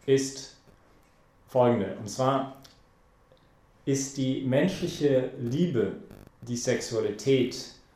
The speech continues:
die Leiblichkeit des Menschen, ist das wie eine Ampel oder wie ein fallender Apfel?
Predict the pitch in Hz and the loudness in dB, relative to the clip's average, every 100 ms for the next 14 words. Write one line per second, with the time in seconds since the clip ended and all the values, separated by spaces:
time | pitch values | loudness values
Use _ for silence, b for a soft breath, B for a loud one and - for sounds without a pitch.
0 | - - - 110 113 127 131 127 - 107 | -20 -18 -6 -2 0 0 -2 -6 -4 -6
1 | 104 101 101 98 95 - - - - - | -6 -8 -8 -8 -8 -12 -16 -18 -20 -20
2 | - b b b 127 120 - 123 123 - | -20 b b b -6 -6 2 2 2 -2
3 | - - - - - _ - 117 117 113 | -6 -8 -18 -20 -20 _ -12 -4 -2 -2
4 | 113 - - - - 110 104 110 139 156 | -4 -8 -20 -20 -10 -6 -4 0 2 4
5 | 262 269 - - - - - - - 131 | 2 0 -8 -14 -20 -20 -20 -20 -6 2
6 | 127 120 117 113 110 110 107 107 110 104 | 4 6 4 2 -2 -2 -2 -2 -2 -2
7 | - - | -6 -12